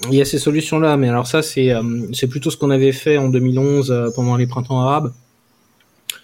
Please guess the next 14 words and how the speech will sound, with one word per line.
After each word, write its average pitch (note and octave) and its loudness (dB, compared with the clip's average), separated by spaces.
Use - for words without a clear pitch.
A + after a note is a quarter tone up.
où B2+ 2
effectivement B2+ -2
on C#3 0
faisait B2 -2
des B2 0
ponts C3+ -2
transfrontaliers C3 0
en A#2+ -2
Wi-Fi B2+ -2
sur, B2 -2
euh, A2 -4
cent A#2 -6
vingt A#2+ -4
kilomètres. B2+ -2